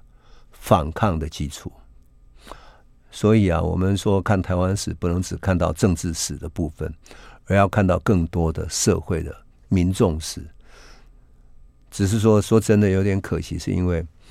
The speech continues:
我们大部分研究台湾史，尤其日据时期台湾史的，都只看到文化协会，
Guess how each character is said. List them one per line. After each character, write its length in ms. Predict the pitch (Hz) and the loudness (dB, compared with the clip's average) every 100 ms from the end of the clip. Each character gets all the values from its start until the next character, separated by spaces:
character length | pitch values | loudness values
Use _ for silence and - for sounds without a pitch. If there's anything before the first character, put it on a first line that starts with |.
| - - _ - _ - - - - | -20 -20 _ -20 _ -20 -20 -20 -2
我 120 | 107 | 6
们 160 | 117 156 | 8 8
大 140 | 160 123 | 6 6
部 120 | 113 | 4
分 360 | 110 101 98 | 2 2 2
研 220 | 98 95 98 | 2 2 2
究 160 | 101 | 2
台 160 | 92 85 | 2 2
湾 260 | 87 92 | 2 2
史， 180 | 95 - | 0 -2
尤 120 | 87 92 | 0 2
其 100 | 90 | 2
日 160 | 92 | 0
据 140 | 87 92 | 0 -2
时 160 | - | -2
期 160 | 85 82 | -6 -6
台 180 | 78 80 | -6 -4
湾 200 | 85 92 | -2 -2
史 240 | 90 87 | -4 -8
的， 220 | - 76 - - - - | -10 -16 -16 -20 -20 0
都 100 | 180 | 2
只 140 | 120 | 4
看 140 | - | 2
到 100 | 113 | 2
文 240 | 101 87 87 | 2 0 -2
化 180 | 107 92 | 0 -2
协 280 | - 82 | -2 -6
会， 280 | 85 95 80 | -4 -4 -4